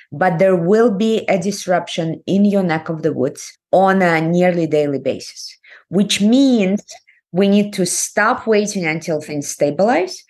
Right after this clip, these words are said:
and start learning how not just to survive, but thrive in turbulence.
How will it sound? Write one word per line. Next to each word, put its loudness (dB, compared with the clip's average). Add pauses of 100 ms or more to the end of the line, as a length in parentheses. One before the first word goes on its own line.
(220)
and 2
start 0
learning 4
how -2
not 0
just -6
to -12
survive, 0 (140)
but 0
thrive 0 (220)
in -8
turbulence. -4